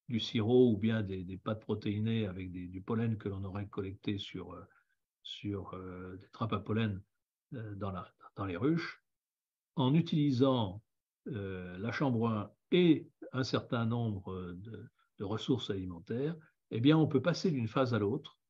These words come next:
ou revenir à une phase antérieure. Par exemple, lorsque vous faites des essaims artificiels, il faut que vous soyez en expansion de la colonie. Donc, il faut trouver le moyen de provoquer, euh, une expansion de la surface du couvain sans aller vers, euh,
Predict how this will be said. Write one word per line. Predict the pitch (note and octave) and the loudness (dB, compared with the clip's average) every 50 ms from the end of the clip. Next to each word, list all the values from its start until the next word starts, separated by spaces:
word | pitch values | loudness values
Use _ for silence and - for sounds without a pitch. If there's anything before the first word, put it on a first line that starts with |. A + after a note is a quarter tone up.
| _ _ _ _ - | _ _ _ _ 8
ou | E3+ D#3 | 10 10
revenir | C#3 - D#3+ D3+ C3+ C#3+ C#3 C#3+ D#3 D#3+ D3+ | 12 12 10 8 8 8 6 6 6 4 4
à | C3+ C3 | 2 0
une | A#2+ G#2+ | 0 -2
phase | G#2 - B2+ B2+ B2+ | -2 -2 -2 -2 0
antérieure. | A#2 G#2+ G#2 A#2+ G#2 G#2+ C3 C#3 A#2 G2+ G2 - _ _ _ _ _ _ _ _ _ _ | -2 -2 -2 -2 -2 -2 -2 -4 -4 -6 -8 -12 _ _ _ _ _ _ _ _ _ _
Par | - A#2+ | 0 2
exemple, | A#2+ A#2 D3 F3 D#3+ - | 4 4 4 4 6 6
lorsque | D#3+ D3+ - - C#3 | 4 4 4 6 6
vous | B2+ B2 A#2+ | 6 6 6
faites | - - C3+ A#2 | 6 4 4 4
des | A2+ G#2 G2+ | 4 2 2
essaims | A2 G#2 - B2 | 0 0 0 -2
artificiels, | G#2+ - - A2 F#2 F#2+ F#2+ - - D3 D#3+ F3+ | -2 -2 -4 -6 -8 -6 -8 -4 0 0 2 2
il | D3+ A#2 | 0 0
faut | - D3 | 0 0
que | C#3 | 0
vous | B2+ | 0
soyez | A2+ - - A2 A#2 | 0 0 0 2 2
en | B2 A2+ G#2+ | 2 2 0
expansion | G#2 - - A2+ G#2 - - B2 | -2 -4 -4 -6 -6 -4 -4 -4
de | G#2+ | -4
la | G#2+ | -4
colonie. | - G#2+ G2 F#2 F2 F2 F2 - - _ _ _ _ _ _ _ _ _ _ _ _ - | -4 -4 -4 -4 -6 -8 -10 -12 -14 _ _ _ _ _ _ _ _ _ _ _ _ 8
Donc, | C#3 D3 C#3+ - | 8 8 10 8
il | D#3 | 6
faut | - - C#3+ | 6 6 6
trouver | C3 - - E3 E3 D3+ D#3 D3 | 6 6 4 6 6 8 8 6
le | C#3 | 6
moyen | C3 C3+ C3 B2 A#2 A2 G#2 G2+ G#2 - _ _ _ _ _ _ _ | 4 2 2 2 2 2 2 0 -2 -6 _ _ _ _ _ _ _
de | - A#2 | 0 0
provoquer, | A2 A2+ - - D#3 D3+ D3+ C#3+ - - - B2 A2+ G#2+ G#2 G#2+ - _ _ _ _ _ - - | 0 0 4 6 8 8 8 8 6 4 2 2 4 4 2 0 -6 _ _ _ _ _ -10 -4
euh, | D3+ A2+ G#2+ G#2+ - - | -2 0 0 0 0 -2
une | A#2+ A2+ A#2+ | -2 0 0
expansion | D#3 D#3+ - - - D#3 D3+ D3+ - - D3 C#3 C3+ B2 G#2+ | 0 -2 -2 0 2 2 2 2 2 2 2 2 2 0 -2
de | G#2+ G#2+ | -2 -2
la | G2+ G2+ | -2 -2
surface | - - - - - - D3 C3 | -2 -2 -2 -2 0 0 0 0
du | A#2 C3+ B2 | 0 -2 -4
couvain | - - A2 G#2 G#2+ A#2 D3 E3+ - - _ _ _ _ _ _ _ | -2 -2 -2 0 0 -2 -2 -4 -8 -12 _ _ _ _ _ _ _
sans | - - - - E3+ D#3+ B2+ C3+ | -8 -4 2 6 6 6 8 6
aller | B2+ C3 D3 D#3 | 6 6 6 4
vers, | D3+ A2+ B2 C3+ C#3+ D3+ D#3 D3+ - - | 4 4 4 4 4 4 4 2 0 0
euh, | A#2 A2 G#2 G2+ G2+ G2 | 2 2 2 2 0 -2